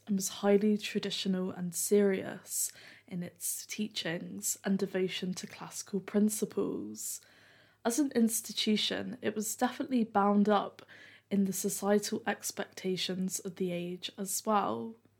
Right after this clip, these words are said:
We will explore some of the ways in which this impacted Angelica Kauffman and Mary Moser during their time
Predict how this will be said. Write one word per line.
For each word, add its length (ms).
We 120
will 160
explore 560
some 240
of 120
the 100
ways 420
in 160
which 500
this 280
impacted 960
Angelica 560
Kauffman 760
and 160
Mary 320
Moser 760
during 320
their 160
time 480